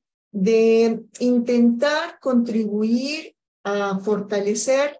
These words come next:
las relaciones de las universidades y centros de investigación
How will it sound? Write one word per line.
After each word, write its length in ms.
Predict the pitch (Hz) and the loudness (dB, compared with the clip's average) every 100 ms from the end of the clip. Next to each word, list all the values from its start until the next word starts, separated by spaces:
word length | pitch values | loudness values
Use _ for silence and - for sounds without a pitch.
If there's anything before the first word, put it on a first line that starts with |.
| _ | _
las 280 | 220 196 190 | -8 -4 -4
relaciones 560 | 202 214 262 277 294 233 | -2 -4 -4 -6 -4 -2
de 100 | 214 | -2
las 300 | 196 233 220 | -2 -4 -4
universidades 760 | 214 208 214 233 269 330 - | 0 0 -2 -2 -6 -6 -8
y 60 | 233 | -6
centros 300 | 247 247 262 | -4 -4 -2
de 80 | 240 | 0
investigación 800 | 220 226 220 214 254 254 - | 0 -2 -4 -4 -8 -10 -14